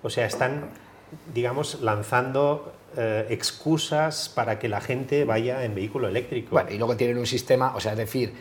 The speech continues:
Speaker 2: que yo lo he hablado treinta mil veces, claro, esto es muy polémico, pero, por ejemplo,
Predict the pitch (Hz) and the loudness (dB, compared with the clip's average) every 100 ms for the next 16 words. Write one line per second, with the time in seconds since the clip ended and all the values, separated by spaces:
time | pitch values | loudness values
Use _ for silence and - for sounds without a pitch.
0 | - - 113 120 123 120 120 110 110 110 | -10 2 4 6 6 4 0 -2 -2 0
1 | 135 107 - 127 110 113 127 139 135 120 | 0 0 0 2 0 0 0 0 0 4
2 | 131 156 117 104 117 113 107 - - - | 4 4 0 0 2 2 0 -8 -8 0
3 | 117 110 135 127 117 | 2 2 0 0 0